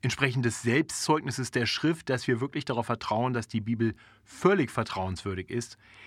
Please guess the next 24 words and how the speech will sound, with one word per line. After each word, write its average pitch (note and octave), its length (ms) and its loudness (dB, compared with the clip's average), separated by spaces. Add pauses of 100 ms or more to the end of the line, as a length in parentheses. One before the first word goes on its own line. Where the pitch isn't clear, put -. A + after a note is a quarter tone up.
(100)
in C3 300 0
allen E3+ 380 2
ihren B2+ 300 -2
Aussagen A2+ 460 0
zuverlässig, C3+ 720 -2 (400)
das A2+ 260 -2 (120)
autoritative C#3 1400 0 (300)
Wort A2+ 460 0 (320)
Gottes. - 520 -4 (240)
Denn A2 80 0
bibeltreu C#3 600 2
wird A#2 160 0
heute B2 280 2
ganz A2 200 -2
oft F#3 220 2
verwandt D3 400 4
für A2+ 120 -2
alles A2+ 200 -2
Mögliche, C#3+ 600 4 (300)
aber A2+ 140 -2
für C3+ 160 0
uns E3 220 2
heißt C#3+ 200 0
bibeltreu, A#2 680 2